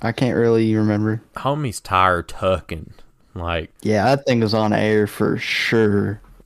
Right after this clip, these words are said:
Speaker 2: I love it.
Speaker 1: Look
Speaker 2: It
Speaker 1: at those
Speaker 2: boosted.
Speaker 1: skirts, bro. I mean, that's laying.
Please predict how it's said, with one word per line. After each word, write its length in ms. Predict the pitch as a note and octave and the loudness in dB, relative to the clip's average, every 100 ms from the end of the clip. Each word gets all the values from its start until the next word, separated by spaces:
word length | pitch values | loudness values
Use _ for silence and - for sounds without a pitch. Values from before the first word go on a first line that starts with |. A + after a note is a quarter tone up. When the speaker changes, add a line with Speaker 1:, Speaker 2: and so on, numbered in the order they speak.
| - | -2
Speaker 2:
I 80 | G2 | 0
love 340 | F2+ F2+ D#2+ | 0 0 -2
it. 100 | - | -4
Speaker 1:
Look 100 | - | 2
Speaker 2:
It 40 | A#3 | 4
Speaker 1:
at 40 | |
those 160 | A3 F3 | 6 4
Speaker 2:
boosted. 180 | - G2+ | 0 2
Speaker 1:
skirts, 280 | C3+ - - | 2 0 -2
bro. 140 | G#2 | 0
I 180 | G#2 B2 | 2 2
mean, 160 | C3 B2+ | 2 2
that's 300 | G3+ - - - | 0 -4 -18 -10
laying. 640 | D3+ A#2+ C3+ C3 G2+ G2 | -2 2 2 2 0 -6